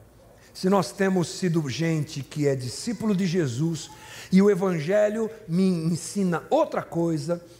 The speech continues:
e me direciona pra outro caminho, que é: "Morra pra você mesmo." Olha que coisa interessante. O evangelho é isso, gente. O evangelho é: se você quer me seguir, tome a tua cruz.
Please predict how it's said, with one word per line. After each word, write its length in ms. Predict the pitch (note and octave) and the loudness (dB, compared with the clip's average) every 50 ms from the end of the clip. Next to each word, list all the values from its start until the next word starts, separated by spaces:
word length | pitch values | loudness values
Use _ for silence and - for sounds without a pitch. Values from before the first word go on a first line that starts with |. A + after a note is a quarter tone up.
| - - | 0 4
e 80 | F#3 | 4
me 100 | F#3+ G3 | 6 6
direciona 560 | F3 E3+ F#3 F3+ E3 - - - F3+ F3+ E3+ | 6 4 4 4 2 0 -2 -2 -2 0 0
pra 160 | D#3 - F3 F3 | 0 2 2 4
outro 320 | G3 A3+ C4 C4 C4 A#3+ | 6 6 4 2 0 -4
caminho, 520 | G#3 - A3 G3 F#3 F#3 G3 G#3 G#3+ G#3+ | -6 -6 -4 -4 -2 -2 -2 0 -2 -2
que 180 | G3+ G#3+ G3+ F#3+ | -2 0 0 2
é: 320 | E3+ D#3+ D3 - - - - F3+ | 2 2 2 0 -4 -8 -2 2
"Morra 580 | D#3+ F#3 G#3+ B3 C#4 D4 B3 F#3+ A#3 D4+ C#4 | 6 6 6 6 6 4 4 4 2 0 0
pra 320 | - - - - - F#3 F#3 | -2 -6 -14 -6 -2 0 0
você 680 | F3+ F#3 D#3+ - - - F#3 F#3 F#3+ F#3+ F#3+ - - - | 0 0 -2 -4 -4 -2 0 2 2 2 -2 -6 -8 -6
mesmo." 420 | C#3+ C3+ C#3+ C3 A#2 G2 F2+ F2 D#2+ - - - _ - _ _ _ _ _ _ _ - - - - - - - - - - - - | -4 -2 -2 -2 -2 -4 -6 -12 -16 -18 -20 -20 _ -20 _ _ _ _ _ _ _ -20 -20 -20 -20 -20 -20 -20 -20 -20 -20 -8 -2
Olha 160 | - G3 G#3 | 0 0 0
que 100 | F#3+ E3 | 0 -2
coisa 320 | F3+ - F3+ G3 F#3 D#3+ F#3+ | -4 0 0 2 2 2 -2
interessante. 720 | F3+ D#3 F3+ F3 D#3+ - - - B2+ G#2+ - - - - - _ _ _ _ _ _ _ _ - - - | -4 -4 -2 -4 -4 -4 -6 -8 -8 -8 -10 -14 -20 -20 -20 _ _ _ _ _ _ _ _ -20 -4 2
O 80 | E3 | 2
evangelho 640 | F#3 F#3 G3+ G3+ F3+ D#3 C#3+ G3 G#3+ A3+ A#3 A#3+ A3+ - | 4 4 4 2 0 0 2 2 2 2 2 -2 -4 -2
é 120 | A3+ A#3 | 0 2
isso, 400 | G#3+ G#3 G#3+ A3 G3+ - - - | 4 4 4 4 2 0 -4 -6
gente. 400 | B2 G2+ A2 F#2 - - - - - _ - _ - _ _ _ _ _ - - - | -8 -8 -8 -10 -12 -16 -20 -20 -20 _ -20 _ -20 _ _ _ _ _ -20 -2 2
O 80 | E3 | 2
evangelho 680 | F3 F3 E3 F3+ F3 D#3+ D3+ F3 G#3+ A3+ A3+ A3+ G#3 F#3 | 4 4 4 2 0 0 0 2 2 2 2 4 4 4
é: 340 | E3+ D3+ C3+ - - - - | 4 4 2 0 -4 -10 -14
se 160 | - - F3+ | -6 -4 -2
você 360 | E3 E3 D3+ - - C4 C#4+ | 0 0 0 0 2 0 0
quer 200 | C#4+ C#4+ A#3+ A3 | 0 0 0 2
me 100 | G#3+ G3+ | 2 0
seguir, 880 | F3+ - - E3+ C#3 B2 D#3+ A#3 B3+ G#3+ D3+ G#2+ - - - - - - - - - _ _ _ _ - - - | 0 -2 -4 -4 -2 2 4 4 4 4 2 0 -6 -12 -18 -20 -20 -20 -20 -20 -20 _ _ _ _ -20 -14 0
tome 280 | - A#3+ C4 C4+ C#4 | 2 4 4 4 4
a 80 | B3+ G#3 | 0 0
tua 280 | - - A3 G3 E3 - | 0 2 4 4 4 2
cruz. 760 | - - - A3+ B3 B3 A3 E3 A2 - - - - - | 0 -2 0 2 4 4 4 2 0 -4 -8 -14 -16 -18